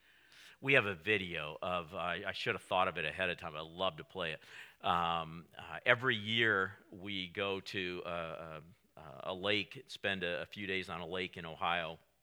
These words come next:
And, uh, <clears throat> we have a, a, a video a couple of years back of A J in the kitchen. There's this large, uh, uh, almost really commercial kitchen with this island in the center, and, and A J, our grandson, is,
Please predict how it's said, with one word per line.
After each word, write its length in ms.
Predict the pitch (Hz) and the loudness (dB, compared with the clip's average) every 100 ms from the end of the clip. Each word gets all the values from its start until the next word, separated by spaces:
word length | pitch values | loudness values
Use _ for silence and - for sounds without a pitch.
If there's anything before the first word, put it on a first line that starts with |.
| _ _ _ _ _ - - | _ _ _ _ _ -20 -4
And, 300 | 98 92 87 - - - - - - | 0 2 0 -8 -18 -16 -18 -18 -8
uh, 340 | 92 87 82 78 - 117 - _ - | -2 -2 -2 -6 -14 -18 -20 _ -6
<clears throat> 320 | 98 135 110 | -4 -4 -4
we 100 | 110 | 2
have 160 | 110 95 | 4 4
a, 600 | 95 92 92 73 85 87 | 0 -2 -2 -2 -4 -4
a, 60 | 90 | -6
a 20 | |
video 320 | 85 98 92 | -6 -4 -4
a 40 | |
couple 340 | 80 - 104 95 | -4 -6 -4 -4
of 60 | |
years 380 | 90 87 92 85 | -4 -2 -2 -4
back 500 | 85 76 80 85 71 | -6 -2 2 2 0
of 160 | 82 76 | -4 -6
A 220 | - 95 | -2 -2
J 260 | 107 98 87 | 0 0 0
in 80 | 82 | -2
the 80 | 76 | -8
kitchen. 560 | - 104 98 - 76 76 | -6 -6 -4 -6 -8 -8
There's 220 | 90 85 | -8 -8
this 180 | 78 76 | -12 -16
large, 580 | 82 90 101 104 101 - - - - | -4 2 6 6 4 -2 -14 -20 -12
uh, 40 | 73 | -6
uh, 920 | 80 73 76 69 - - 69 73 73 | -4 -4 -8 -12 -14 -16 -18 -12 -8
almost 360 | 78 98 92 - | -6 -6 -8 -8
really 220 | 92 82 | -8 -8
commercial 500 | - 87 92 - 82 | -10 -8 -6 -6 -8
kitchen 440 | - 104 92 92 85 - - - | -8 -6 -6 -8 -10 -14 -20 -10
with 160 | 101 | -8
this 160 | - - - | -8 -4 4
island 420 | 104 101 95 95 | 6 6 2 -4
in 100 | 87 | -6
the 80 | - | -8
center, 420 | - 92 87 90 | -2 0 0 -2
and, 160 | 82 78 | -4 -6
and 220 | 85 80 - _ - - | -4 -4 -8 _ -10 0
A 220 | 110 110 | 2 2
J, 280 | 95 87 85 | 0 -4 -4
our 100 | 82 | -4
grandson, 560 | 82 92 101 - 82 | -2 0 -2 -6 -10
is, 180 | 76 - | -12 -16